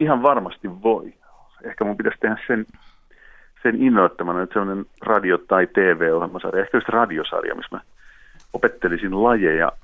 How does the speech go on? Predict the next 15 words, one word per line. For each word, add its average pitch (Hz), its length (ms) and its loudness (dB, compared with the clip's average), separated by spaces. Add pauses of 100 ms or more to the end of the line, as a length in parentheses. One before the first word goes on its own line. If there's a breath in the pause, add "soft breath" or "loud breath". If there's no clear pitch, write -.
(260)
urheilulajeja, 95 800 0
joita 73 180 -2
mä 82 140 0
en 92 60 0
osaa. - 380 -2 (120)
Tai 92 140 -6
joku 95 220 -4
voisi 67 180 -4
tämmöisen - 400 -12
tehdä. - 220 -8
Olisi 104 180 -4
mielenkiintoista. - 640 -4 (180 soft breath)
Korkeushyppy - 1040 0 (1160 soft breath)
esimerkiksi. - 680 -4
Tai 92 120 -2